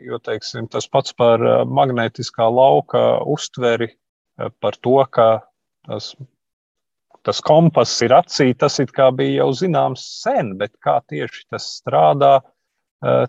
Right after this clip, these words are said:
tas, eh, nu, es gribēju teikt, ir noskaidrots nesen, bet varbūt nākotne rādīs, ka,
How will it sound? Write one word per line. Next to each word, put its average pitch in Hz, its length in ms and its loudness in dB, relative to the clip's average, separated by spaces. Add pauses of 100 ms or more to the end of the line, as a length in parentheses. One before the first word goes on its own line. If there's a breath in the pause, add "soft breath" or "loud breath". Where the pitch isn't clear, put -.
tas, 131 220 -6 (220)
eh, 127 300 -2
nu, 131 180 -6 (1500)
es 90 140 -8
gribēju 98 300 0
teikt, 110 300 0
ir 101 80 -4
noskaidrots 107 760 0
nesen, 131 480 -2
bet 127 200 -2
varbūt 120 460 -6
nākotne 131 800 -6
rādīs, 127 460 -2
ka, 131 140 -8